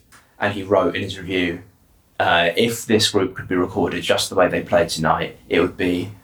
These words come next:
quote, one of the Monster Jazz L Ps of the year."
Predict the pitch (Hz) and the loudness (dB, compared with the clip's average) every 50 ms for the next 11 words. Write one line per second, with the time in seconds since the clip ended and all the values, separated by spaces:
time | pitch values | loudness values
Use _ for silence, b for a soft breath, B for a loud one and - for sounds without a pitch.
0 | _ _ - - - 87 87 87 - - - - _ 98 92 92 87 - 85 85 | _ _ -2 2 2 2 2 0 -6 -10 -14 -6 _ 0 0 0 0 -2 -4 0
1 | 92 90 95 92 87 - - 104 95 - 87 87 87 - - 87 87 85 85 - | 0 0 0 0 -2 -2 -2 -2 0 2 0 0 0 0 0 0 0 0 0 -2
2 | - 87 85 85 - - - - 80 82 82 92 85 78 78 78 - | -4 -4 -4 -4 -6 -8 -8 -8 -8 -4 -2 2 2 2 2 0 -4